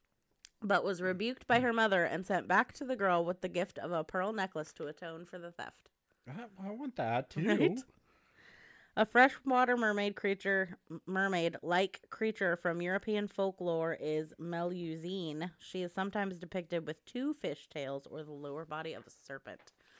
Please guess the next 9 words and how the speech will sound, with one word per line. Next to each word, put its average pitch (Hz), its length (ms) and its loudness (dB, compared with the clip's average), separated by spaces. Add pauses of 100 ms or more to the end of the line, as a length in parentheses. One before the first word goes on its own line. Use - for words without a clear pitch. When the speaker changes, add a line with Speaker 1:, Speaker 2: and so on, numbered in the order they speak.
(240)
Speaker 2:
which 214 220 -6
is 202 260 -8
frightening. 165 600 -4 (4000)
Snake 202 360 -10
bottom. 143 340 -2 (540)
Speaker 1:
Mm-hmm. 110 280 -8 (680)
Speaker 2:
No, 165 160 -6
thank 151 260 -8
you. 107 80 -14